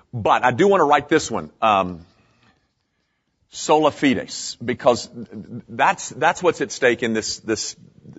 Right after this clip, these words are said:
this first section of our examination of Roman Catholicism. Uh, sola fides, justification by faith alone.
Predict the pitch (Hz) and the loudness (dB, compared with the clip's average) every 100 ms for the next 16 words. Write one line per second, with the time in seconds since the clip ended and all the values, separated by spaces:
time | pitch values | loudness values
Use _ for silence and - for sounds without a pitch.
0 | - - 110 - 131 - - 135 - 107 | -18 -8 -6 -2 -2 -2 -2 -2 -2 -4
1 | 95 95 95 - _ _ _ _ _ - | -2 2 0 -2 _ _ _ _ _ -8
2 | 113 101 123 107 101 110 104 98 98 127 | -4 0 2 2 2 0 0 0 0 2
3 | 113 101 87 80 85 95 110 104 104 - | 2 0 -8 -10 -8 2 4 4 0 0
4 | 151 143 156 107 - - 135 147 135 131 | 2 4 2 0 -2 0 0 0 -2 -2
5 | 131 117 - 123 120 - _ 117 117 117 | 0 -2 2 0 0 -6 _ -4 0 2
6 | 110 87 | 2 -2